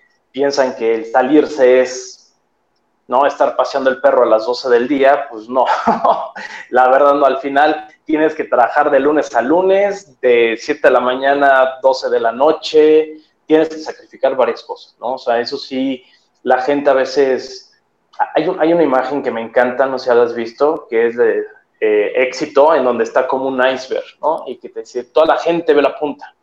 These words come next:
¿no? Nadie ve toda la base, que es todo el trabajo que la gente tiene que hacer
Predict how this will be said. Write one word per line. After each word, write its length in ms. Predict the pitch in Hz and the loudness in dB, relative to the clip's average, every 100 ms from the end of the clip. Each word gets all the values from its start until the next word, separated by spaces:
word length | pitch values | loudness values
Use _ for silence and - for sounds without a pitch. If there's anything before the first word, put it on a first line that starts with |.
| _ _ _ _ _ _ | _ _ _ _ _ _
¿no? 200 | 123 147 | 0 0
Nadie 280 | 151 143 135 | 2 4 4
ve 100 | 135 - | 2 2
toda 160 | 139 127 | 4 4
la 100 | 117 | 4
base, 320 | 127 123 110 | 2 0 -4
que 100 | 151 | -6
es 220 | - - | -6 -2
todo 200 | 160 165 | 2 4
el 120 | 165 165 | 4 4
trabajo 340 | 127 127 127 | 2 2 -2
que 80 | 120 | -6
la 120 | 104 | -6
gente 280 | 113 113 120 | -8 -14 -14
tiene 260 | - 110 110 | -14 -16 -16
que 100 | - | -20
hacer 200 | - | -20